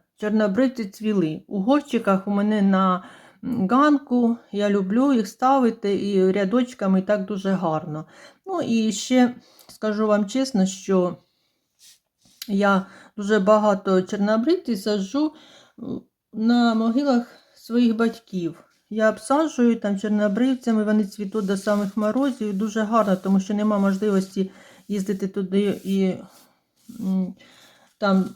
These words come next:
доглядати так часто. Тому чорнобривці, вони завжди ростуть. Але...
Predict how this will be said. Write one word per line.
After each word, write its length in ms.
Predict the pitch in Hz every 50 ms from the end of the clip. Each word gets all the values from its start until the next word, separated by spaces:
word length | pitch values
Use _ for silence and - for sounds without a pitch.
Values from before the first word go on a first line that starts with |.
| _
доглядати 720 | - 185 214 208 214 226 220 220 226 285 311 320 320 254 208
так 420 | 190 - 190 185 190 - - - - _ _
часто. 500 | - - 240 214 196 190 190 - 196 190
Тому 340 | 190 240 233 240 233 220 226
чорнобривці, 760 | - - 262 262 269 277 285 285 294 349 359 339 339 - 240
вони 200 | 233 233 240 247
завжди 440 | 220 214 214 196 190 190 - 226 220
ростуть. 460 | 214 202 196 - - 165 151 - -
Але... 440 | - 220 226 247 262 240 185 143 -